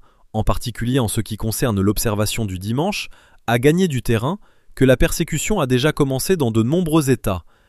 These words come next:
même dans ceux dont les lois du dimanche ont une clause pour ceux qui, en toute conscience, observent un autre jour, et des personnes ont été emprisonnées pour ne pas observer le dimanche.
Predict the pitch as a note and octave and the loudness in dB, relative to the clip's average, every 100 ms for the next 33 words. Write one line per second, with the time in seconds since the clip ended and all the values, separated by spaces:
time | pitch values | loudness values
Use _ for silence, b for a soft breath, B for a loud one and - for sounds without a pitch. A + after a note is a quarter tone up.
0 | _ - C3 F#3 D#3+ C3+ - F#3+ D#3 B2+ | _ -4 0 0 2 0 2 0 2 2
1 | A2 A#2+ D3 A2+ G#2+ A#2+ C#3+ G3 - - | 4 4 4 2 -4 -2 -2 -2 -6 -8
2 | B2 A#2+ A#2+ A#2 - F3+ F#3+ - A#2+ - | -6 -6 -4 -4 2 2 2 -4 -6 0
3 | E3 - G#2 - G2 G2+ G3+ F3 C#3 A#2 | -2 -2 -8 -6 -6 -4 -4 -4 -6 -6
4 | - D#3+ G3 - b b b C#3+ - - | -4 -4 -4 -8 b b b 2 2 0
5 | F#3 B2 A#2 D#3 - A#2 G2+ F#2 - - | 0 0 2 2 2 0 0 -4 -6 -16
6 | _ _ _ A2 G#2 A2 A2 - F3 C#3 | _ _ _ -2 0 2 0 0 0 0
7 | - G#2 A2+ - D#3 - B2+ A2+ A#2+ F#3 | -2 -2 -4 -2 -2 0 0 2 0 -2
8 | b b b - A#2+ A#2 - F#3+ D3 A#2 | b b b -2 2 2 2 2 2 0
9 | C3 A#2+ C#3+ A2 G#2+ G2+ E2+ - - | -2 0 0 0 -2 -4 -8 -12 -16